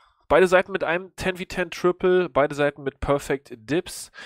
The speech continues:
Ähm, Breakdown war zwei sieben, glaub ich. Ja, zwei sieben, also ein ganz kleiner Breakdown. Das ist natürlich auch immer, ähm, generell, ja, schlecht für stärkere Clans, weil's einfach,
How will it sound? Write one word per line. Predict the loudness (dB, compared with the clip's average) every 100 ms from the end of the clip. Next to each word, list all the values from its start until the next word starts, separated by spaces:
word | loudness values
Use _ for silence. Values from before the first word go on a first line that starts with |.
| -18 -12 -2
Ähm, | 0 0 -2 -2
Breakdown | 2 2 2 2 2 0 -2
war | 0 2 0 -2
zwei | -4 -8 -8 -2 0 0 -2 -4 -6 -6 -6
sieben, | -8 -12 -12 -6 -6 -6
glaub | -4 -4 -2
ich. | -4 -6
Ja, | -2 -2 -2
zwei | -4 -2 -2
sieben, | -4 -8 -6
also | -6
ein |
ganz | -8 -8
kleiner | -4 -4 -4
Breakdown. | -2 -2 -2 -6
Das | -8
ist | -14
natürlich | -10 -10 -8 -8
auch | -8
immer, | -2 0 0 -6 -20 -20 -20 -6
ähm, | -4 -2
generell, | -4 -6 -2 0 0 0
ja, | -4 -4 _ _
schlecht | -12 -6 -4 -4 -8
für | -12
stärkere | -6 -6 -6 -10
Clans, | -10 -10 -8 -4
weil's | -4
einfach, | -4 -8 -8 -8